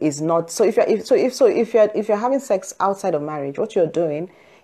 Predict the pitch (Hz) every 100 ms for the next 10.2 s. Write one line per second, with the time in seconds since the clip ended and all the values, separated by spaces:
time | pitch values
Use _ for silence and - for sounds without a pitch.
0 | _ 185 180 165 175 170 233 233 165 -
1 | 175 165 151 185 175 165 175 165 147 143
2 | 160 165 170 165 - 156 151 - _ _
3 | _ _ 160 - - 147 147 175 180 214
4 | 196 185 165 131 123 - - _ _ _
5 | _ - 208 269 247 147 - - 269 269
6 | 196 190 185 180 143 190 196 185 170 139
7 | 151 160 151 196 _ _ _ _ _ _
8 | _ _ - 165 170 170 151 196 202 175
9 | - 214 214 165 147 - 143 143 - -
10 | 151